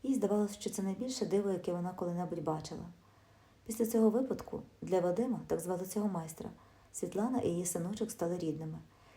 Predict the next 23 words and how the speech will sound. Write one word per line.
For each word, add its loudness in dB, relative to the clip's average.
Він 6
зрозумів, 4
що -4
всі 0
ці -2
події, 2
які 0
відбулися 2
з -2
ним -4
перед 4
новорічний -2
вечір, 0
не 6
є 8
випадковими. 0
Здається, 0
сама 2
доля 4
привела 2
його 2
додому 2
Світлани, -2